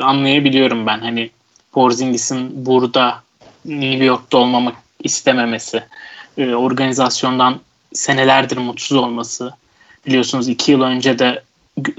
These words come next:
exit interview dedikleri o oyuncuların sezon bittikten sonra takımla bir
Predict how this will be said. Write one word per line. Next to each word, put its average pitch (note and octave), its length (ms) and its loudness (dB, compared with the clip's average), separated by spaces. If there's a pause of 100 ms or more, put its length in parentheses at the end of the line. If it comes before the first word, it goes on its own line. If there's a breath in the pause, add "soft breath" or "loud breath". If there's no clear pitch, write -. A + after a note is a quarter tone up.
(220)
exit C#3 380 -2
interview B2+ 560 0
dedikleri A#2+ 440 -2
o B2 200 -2 (340)
oyuncuların B2+ 720 -2
sezon C3 440 -2
bittikten B2 400 -4
sonra B2+ 300 -6
takımla B2 600 -2 (440 soft breath)
bir B2 220 0